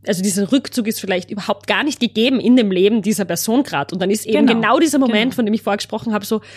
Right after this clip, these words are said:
Speaker 1: wo man das Gefühl hat, die Leute, die atmen so aus und denken sich,
Speaker 2: Mhm.
Speaker 1: „Scheiße, ja.“
Speaker 2: Ja,
Speaker 1: <laughs> Stimmt,
Speaker 2: genau.
Speaker 1: eigentlich
Speaker 2: Hat
Speaker 1: ist es
Speaker 2: noch nie
Speaker 1: genau,
Speaker 2: jemand erkannt.
Speaker 1: ja, eigentlich ist es genau das
Speaker 2: Mhm.
Speaker 1: vielleicht.
Speaker 2: Mhm.
Speaker 1: Also es trifft
Speaker 2: Mhm.
Speaker 1: dann,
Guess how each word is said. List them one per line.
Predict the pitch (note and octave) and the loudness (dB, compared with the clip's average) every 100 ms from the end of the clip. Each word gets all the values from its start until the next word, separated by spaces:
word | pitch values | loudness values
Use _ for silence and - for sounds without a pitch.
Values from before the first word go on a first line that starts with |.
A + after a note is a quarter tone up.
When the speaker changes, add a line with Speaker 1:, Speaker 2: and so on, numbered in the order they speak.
| - - | -20 -2
Speaker 1:
wo | A3+ | 2
man | A3+ | 2
das | A#3 | 2
Gefühl | C#4 C4+ | 0 2
hat, | A3+ | 2
die | |
Leute, | A3 G#3+ A#3 A#3 - - - - - _ F4+ F4+ C#4 C4 | 0 0 -2 -6 -14 -20 -20 -20 -20 _ 0 2 2 0
die | F4+ | 0
atmen | - A#3 B3 B3+ | 2 0 0 0
so | D#4 | 4
aus | A3+ A#3+ | 2 2
und | A3 | 0
denken | G3+ G#3 | -2 -4
sich, | A#3+ - - | -8 -8 -8
Speaker 2:
Mhm. | G3+ E3 F3+ F3+ - _ | -6 -4 -6 -8 -14 _
Speaker 1:
„Scheiße, | - G#3+ C4 - A3 | -12 -8 -4 -2 0
ja.“ | G#3 C#4+ - F#5+ F4 E5 C5 - - | 0 0 -2 -4 -4 -2 -4 -6 -4
Speaker 2:
Ja, | G#3+ A3 | 0 2
Speaker 1:
<laughs> | A3 | 2
Stimmt, | A3 - G4+ A#4 G#4+ | 0 2 4 4 2
Speaker 2:
genau. | A#3 | -2
Speaker 1:
eigentlich | - C#4 D4 C#4+ D#4+ | 0 0 0 -2 0
Speaker 2:
Hat | E4+ | 0
Speaker 1:
ist | F4 | 2
es | |
Speaker 2:
noch | C#4+ | 4
nie | C#4+ | 4
Speaker 1:
genau, | C#4+ C#4 | 4 4
Speaker 2:
jemand | C4+ C4+ | 4 4
erkannt. | C4 C4+ D#4+ | 2 2 2
Speaker 1:
ja, | F#4 G4+ | 2 2
eigentlich | C4+ C4 C4 | 2 2 -2
ist | C#4+ | -4
es | C#4 | -6
genau | - B3 G#3+ | -2 -2 0
das | A3 C#4+ G#3 | 0 0 0
Speaker 2:
Mhm. | G#3+ | -4
Speaker 1:
vielleicht. | G3 - G#3 - _ - | -8 -8 -10 -12 _ -8
Speaker 2:
Mhm. | G3 F#3+ F#3+ | -6 -4 -2
Speaker 1:
Also | - B3+ | 2 2
es | B3 - | 0 -4
trifft | - G#4 G3+ G#3 | 0 0 0 -2
Speaker 2:
Mhm. | |
Speaker 1:
dann, | C4+ C4+ F4 | 0 2 0